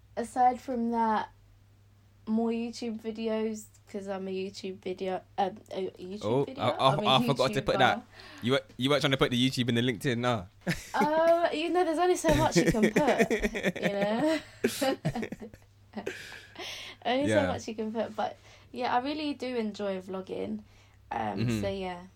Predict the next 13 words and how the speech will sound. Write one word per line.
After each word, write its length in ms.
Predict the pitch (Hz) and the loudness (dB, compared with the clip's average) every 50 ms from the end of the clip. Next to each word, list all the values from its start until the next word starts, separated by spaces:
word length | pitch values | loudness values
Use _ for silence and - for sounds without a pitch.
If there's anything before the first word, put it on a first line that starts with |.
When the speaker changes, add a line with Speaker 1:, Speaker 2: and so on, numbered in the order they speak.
| - - - _ _ - - - _ - | -20 -20 -20 _ _ -20 -20 -20 _ -14
Speaker 1:
you 160 | 220 202 208 | -12 -12 -12
can 580 | 214 - - 202 190 190 190 185 185 185 185 196 196 - - - - - - - - - - - - - - - - - _ | -14 -12 -12 -10 -8 -8 -8 -8 -8 -10 -12 -14 -18 -20 -20 -20 -20 -20 -20 -20 -20 -20 -20 -20 -20 -20 -20 -20 -20 -20 _
find 340 | _ - - 277 285 294 285 | _ -2 2 4 4 4 4
me 140 | 285 285 269 | 2 0 -2
on 100 | 262 254 | -2 -2
my 160 | 254 233 233 | -2 -2 -2
YouTube. 720 | 233 233 233 226 214 - - 220 214 214 208 208 208 208 - - - - - - - - - | 0 0 -2 -2 -4 -4 -4 -2 -2 -2 -2 -4 -6 -8 -10 -14 -14 -14 -16 -18 -20 -18 -10
You 140 | - 220 214 | -6 -6 -6
can 400 | 208 220 208 202 208 208 202 196 | -4 -4 -6 -4 -4 -6 -8 -10
find 440 | 196 - - 226 226 240 247 247 240 | -14 -8 -6 -4 -4 -4 -6 -8 -8
me 500 | 247 240 240 233 233 233 233 233 233 226 - | -8 -6 -6 -4 -4 -4 -2 -4 -4 -6 -6
on 160 | 202 202 214 | -8 -8 -8
Instagram 1080 | - 202 202 214 - - - - 202 - 196 190 185 190 190 190 190 190 190 185 185 | -8 -10 -10 -10 -16 -20 -16 -16 -10 -8 -6 -6 -6 -6 -8 -8 -8 -8 -8 -10 -12